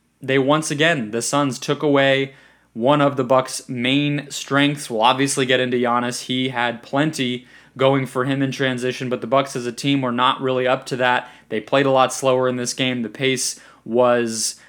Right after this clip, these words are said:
um, around ninety. It was around a hundred, I believe, in game one. In this game,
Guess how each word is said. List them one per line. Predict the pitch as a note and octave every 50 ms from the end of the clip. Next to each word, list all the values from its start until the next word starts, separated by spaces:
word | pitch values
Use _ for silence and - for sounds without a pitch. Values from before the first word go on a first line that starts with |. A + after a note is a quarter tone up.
| _ _ _ -
um, | - A2 G#2+ G#2+ G#2+ G#2+ G#2+ G#2+ G#2 G#2 G#2 G#2 - - _ _ _ _
around | B2+ B2 A#2 B2+ B2+ C#3 C#3+ C#3 C3+ C3 B2 A#2 A2
ninety. | A#2+ A#2+ A2+ A#2 A#2+ B2+ C3+ C3+ C3+ C3 B2 C3 C3+ - - -
It | D3 D3+
was | D#3+ E3+ D#3+
around | G3 A3 G#3+ G3+ D#3+
a | B2
hundred, | - - D#3+ F3+ F#3 D#3 D3+ C#3+
I | C#3 B2+
believe, | A#2+ B2 B2 B2+ B2+ B2+ B2 B2 A2 A2 - - - - - _ _ _ _
in | D3 C#3 C3+ C3 C3 C3 C3+ - B2+ A#2+
game | C3 C3 B2+ B2 A#2+ A#2
one. | A#2 A#2+ B2 C3+ D3 C#3+ C#3 C3 B2+ B2 B2
In | A#2+ - C3 B2+ B2+ B2+ B2+ B2 B2 A#2+ A#2 - A#2 A#2
this | C3 C#3 C#3 - -
game, | - C#3 C3+ C3 C3 B2+ B2+ B2 A#2+